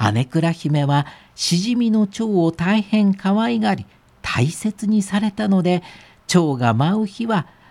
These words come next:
布がたくさん織り上がったということです。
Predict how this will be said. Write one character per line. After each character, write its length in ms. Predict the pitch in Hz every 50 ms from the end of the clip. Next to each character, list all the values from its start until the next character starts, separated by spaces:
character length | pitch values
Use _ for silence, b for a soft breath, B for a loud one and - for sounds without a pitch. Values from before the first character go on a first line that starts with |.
| B B B
布 400 | 107 113 131 139 151 160 156 143
が 160 | 147 147 147
た 180 | - 160 156
く 100 | - -
さ 240 | - - - 208 214
ん 140 | 214 202 - _ _
織 260 | - 117 117 120 151 180
り 100 | 202 208
上 80 | 208
が 140 | 208 214 208
っ 60 | 196 196 - _ _ _
た 140 | - 208 214
と 280 | - 269 277 269 - - _ _
い 140 | 107 104 107
う 160 | 107 147 180
こ 180 | - - - 175
と 160 | - 185 165
で 120 | - 160 180
す。 260 | - - - - -